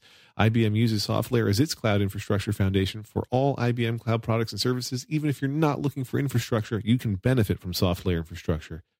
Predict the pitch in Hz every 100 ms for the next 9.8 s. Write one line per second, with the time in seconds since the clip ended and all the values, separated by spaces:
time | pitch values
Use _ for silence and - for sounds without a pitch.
0 | _ - 90 80 85 90 - 104 - 110
1 | 107 87 - 101 98 107 - 117 90 85
2 | - 85 82 82 85 90 82 67 - _
3 | _ _ _ - 107 120 127 117 131 113
4 | 110 110 110 107 - 113 113 107 104 92
5 | - 127 139 - 139 139 131 123 117 104
6 | 87 85 - 90 92 92 95 101 90 110
7 | 101 90 98 95 85 78 120 135 - 139
8 | 139 147 131 123 139 - 82 78 - 87
9 | 87 - 92 82 - 76 78